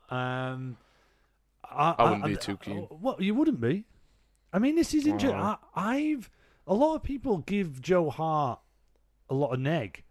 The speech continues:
Speaker 1: But for me, my experience of whatever I see Joe Hart, and we, I have seen him make mistakes, don't get me wrong, but haven't we seen every goalkeeper, some of the best in
Speaker 2: Yeah.
Speaker 1: the world, make mistakes? I think he's a wonderful goalkeeper.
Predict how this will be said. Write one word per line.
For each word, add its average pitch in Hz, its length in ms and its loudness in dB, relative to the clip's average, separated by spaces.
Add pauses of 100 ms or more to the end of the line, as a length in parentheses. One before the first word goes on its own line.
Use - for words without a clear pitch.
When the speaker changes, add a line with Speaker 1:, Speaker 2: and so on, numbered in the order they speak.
(460)
Speaker 1:
But 214 280 -2
for 240 160 -2
me, 302 320 2
my 254 240 0
experience 214 600 -2
of 123 120 -4
whatever 143 340 2
I 110 60 0
see 214 240 0
Joe 117 280 2
Hart, 101 440 0
and 123 360 -2
we, 131 220 -2
I 120 160 2
have 127 220 0
seen 120 280 -2
him 104 180 -6
make 123 220 -4
mistakes, 107 460 -6
don't 120 240 -6
get 110 140 -2
me 92 80 -4
wrong, 123 200 0
but 104 160 -4
haven't 113 280 -2
we 107 60 -8
seen 101 300 -4
every 104 280 -4
goalkeeper, 131 640 -2
some 120 180 -10
of 107 60 -6
the 107 60 -6
best 101 220 -6
in 107 100 -4
Speaker 2:
Yeah. 98 40 -6
Speaker 1:
the 101 80 -6
world, 113 320 0
make 147 160 -6
mistakes? - 500 -8 (880)
I 180 120 -2
think 233 180 -4
he's 110 100 -2
a 110 60 0
wonderful 165 400 -4
goalkeeper. 78 560 -10